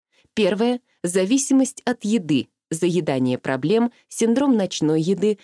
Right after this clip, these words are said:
хроническое переедание, булимия. Она вызвана, как правило, необходимостью снять тревогу, страх, раздражение, грусть. Неспособность противостоять стрессам трансформируется в неукротимое чревоугодие. Второй —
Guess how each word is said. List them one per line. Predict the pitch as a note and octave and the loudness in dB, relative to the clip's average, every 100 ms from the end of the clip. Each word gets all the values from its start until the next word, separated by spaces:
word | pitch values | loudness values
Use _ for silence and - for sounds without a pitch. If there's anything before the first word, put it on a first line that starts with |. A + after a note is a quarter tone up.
| _ | _
хроническое | - A3 B3+ C4+ B3 - A#3+ | -4 2 2 0 -2 -2 -2
переедание, | B3 A3 F3 C#3+ C#3+ C#3+ D#3 | 0 0 0 0 0 0 0
булимия. | E3+ G#3+ A#3 A3 E3 B2 A2+ _ _ _ - | 0 0 2 2 2 -2 -6 _ _ _ -6
Она | F#3+ A3+ | 0 0
вызвана, | G3+ C4 A3 G3+ F#3 | 2 0 0 -2 -2
как | F#3 F3+ | -4 -4
правило, | A#3 A#3 G3+ | -2 0 0
необходимостью | F#3+ F#3 F3 F#3+ F3+ A#3 A3+ - E3+ | 0 0 -2 -4 -2 0 0 -2 -6
снять | E3 F#3+ G3 D#3 - | -4 -2 0 -2 -2
тревогу, | D#3 D3 G#3+ G3 D3 | -2 0 0 0 -4
страх, | - F3 F#3+ G3+ | -4 -2 -2 -2
раздражение, | D#3 C#3 D3+ D3+ F#3 A3+ E3+ D3 | -4 -2 -2 0 0 2 0 0
грусть. | F#3+ F3 - - _ _ - - | 0 -2 -4 -14 _ _ -12 -4
Неспособность | A3 - A3 - C4 A3+ A3+ - | -2 -2 -6 -4 -2 -2 -2 -2
противостоять | A#3 A3+ G#3 - G#3+ F3+ C#3 | -2 0 -4 -2 -2 0 -2
стрессам | - - A3+ - D3 C#3 - - | -4 -2 -2 -2 -2 -2 -6 -6
трансформируется | F#3 F3 - E3 E3+ C4 B3 A#3 A#3 A3 | -4 -4 -4 -2 0 2 2 0 -2 -4
в | - A3 | -2 2
неукротимое | C4 C4 A#3 A3 - A3+ A3+ A3+ | 2 2 0 -2 0 0 2 0
чревоугодие. | - A3 A3+ G#3 F3 C#3 B2+ A#2 B2+ _ _ _ _ _ - | -2 -2 0 0 -2 -2 -2 -6 -8 _ _ _ _ _ -10
Второй — | - F3+ D3+ G#3+ | -4 0 2 0